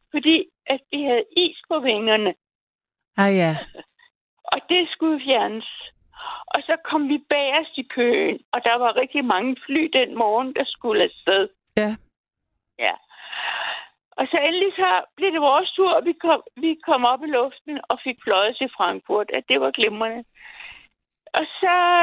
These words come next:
Speaker 1: skulle vi, så skulle vi jo så finde det her fly. Øh,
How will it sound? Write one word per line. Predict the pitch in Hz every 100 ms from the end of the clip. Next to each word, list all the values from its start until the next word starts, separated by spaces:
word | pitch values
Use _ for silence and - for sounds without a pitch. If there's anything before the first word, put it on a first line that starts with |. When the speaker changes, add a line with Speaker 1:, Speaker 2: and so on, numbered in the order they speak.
| 339
Speaker 1:
skulle | 320 - 330 320
vi, | 302 294
så | 320
skulle | - 359
vi | 330
jo | 311
så | 294 339 330
finde | 320 311 349 359 - _ _ _
det | 330 302
her | 269 240
fly. | 294 302 311 - - _ _ _ _ _ _ _ -
Øh, | 254 233